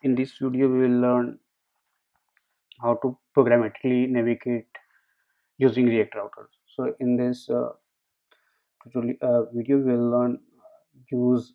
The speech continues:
uh, use history method of React Router, and through this, we will be able to navigate, uh, programmatically. So you can see you just need to extract from the React Router and then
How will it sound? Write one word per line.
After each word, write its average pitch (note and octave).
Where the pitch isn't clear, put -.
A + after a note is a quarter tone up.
uh, A#2+
use B2
history A#2+
method A#2+
of A2+
React A2
Router, A2+
and A#2
through C3
this, C3
we B2
will A#2+
be A#2+
able A#2
to A#2
navigate, A#2
uh, A2
programmatically. A2
So C#3
you B2+
can B2+
see C3
you C#3
just A#2+
need A#2
to A#2
extract -
from A#2
the A2
React A2+
Router B2
and A#2+
then A2